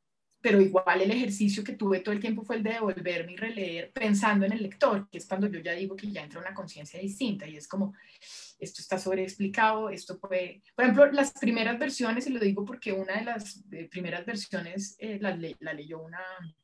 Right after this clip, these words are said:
dos amigos míos que me parecen muy buenos lectores y me di cuenta que era súper críptica, por ejemplo, o sea, como,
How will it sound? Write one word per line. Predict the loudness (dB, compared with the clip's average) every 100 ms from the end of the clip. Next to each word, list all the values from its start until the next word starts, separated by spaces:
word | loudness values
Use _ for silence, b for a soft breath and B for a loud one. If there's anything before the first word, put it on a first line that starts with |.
| _ _ _ _ _ -6
dos | -4 -2
amigos | 0 0 2 2
míos | 2 0
que | -2
me | -4
parecen | -4 -6
muy | -6
buenos | -4 0 0 0
lectores | -2 0 0 2
y | 4
me | 4
di | 4 0
cuenta | 4 4 2
que |
era | -2
súper | 0 0 -2
críptica, | 2 2 0 -6 -8 -10
por | -12
ejemplo, | -12 -12 -6
o | -2
sea, | 0
como, | 0 -6